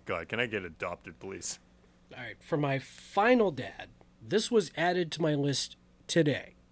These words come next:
Speaker 2: I had meant to watch, watch this movie, and I didn't get to it, but I actually had a chance, you know, this afternoon, and I watched it, and I'm glad I did. I'm going with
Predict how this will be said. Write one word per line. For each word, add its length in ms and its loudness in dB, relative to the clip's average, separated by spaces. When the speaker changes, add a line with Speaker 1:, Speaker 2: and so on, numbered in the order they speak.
Speaker 2:
I 40 -4
had 260 -2
meant 180 4
to 80 -2
watch, 260 -4
watch 300 -4
this 200 -6
movie, 460 -4
and 480 -10
I 120 -10
didn't 200 4
get 240 2
to 160 0
it, 240 -4
but 200 -6
I 60 -6
actually 680 -2
had 180 -2
a 60 0
chance, 560 -2
you 80 -12
know, 60 -10
this 220 -4
afternoon, 580 0
and 100 -12
I 60 -10
watched 400 -4
it, 140 0
and 100 -6
I'm 160 -10
glad 380 2
I 100 4
did. 360 -4
I'm 140 0
going 340 0
with 160 -8